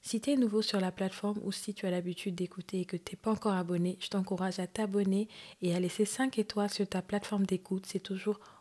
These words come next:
encourageant de pouvoir voir tes commentaires, ton témoignage. N'hésite pas également à partager. Comme ça, le plus grand nombre, on va dire, va avoir accès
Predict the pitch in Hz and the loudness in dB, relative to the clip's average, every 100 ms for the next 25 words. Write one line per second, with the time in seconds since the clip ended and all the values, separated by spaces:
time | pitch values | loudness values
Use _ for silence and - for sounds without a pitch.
0 | - 233 226 226 202 185 - 196 208 190 | 0 0 0 -2 2 0 2 0 0 -2
1 | - 170 185 180 196 190 - _ _ _ | -4 -2 -2 0 0 -2 -6 _ _ _
2 | _ _ - 226 220 220 202 190 190 190 | _ _ 0 2 4 4 4 2 0 0
3 | 196 226 220 220 202 190 185 185 196 - | 0 2 2 4 4 4 2 2 0 -2
4 | - - - - 190 202 196 226 214 208 | -14 -14 -10 0 2 2 2 4 4 4
5 | 196 202 190 190 185 190 175 196 202 - | 4 4 2 -2 -4 -2 -2 0 -2 -2
6 | - - - - - 208 196 226 190 190 | -16 -18 -20 -10 0 2 4 4 2 2
7 | 269 - 240 220 190 220 214 180 180 175 | 0 2 4 6 8 6 6 4 2 0
8 | 220 202 180 180 170 185 202 - 202 - | 0 2 2 2 2 -2 -2 -2 -2 -4
9 | - 202 | -2 -2